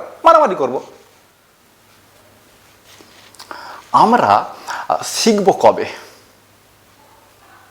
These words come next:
আমরা শিখব কবে? যাই হোক, এবার, আহ, পবিত্র কোরআন থেকে একটা আয়াত আপনাকে শোনাবো।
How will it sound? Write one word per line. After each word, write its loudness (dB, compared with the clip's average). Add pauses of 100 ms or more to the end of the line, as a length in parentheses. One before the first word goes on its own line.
(580)
আমরা 2
শিখব 0
কবে? 0 (3250)
যাই 4
হোক, -6 (800)
এবার, 4 (520)
আহ, 0 (240)
পবিত্র 0
কোরআন -2
থেকে -4
একটা 0
আয়াত 0
আপনাকে -8
শোনাবো। -6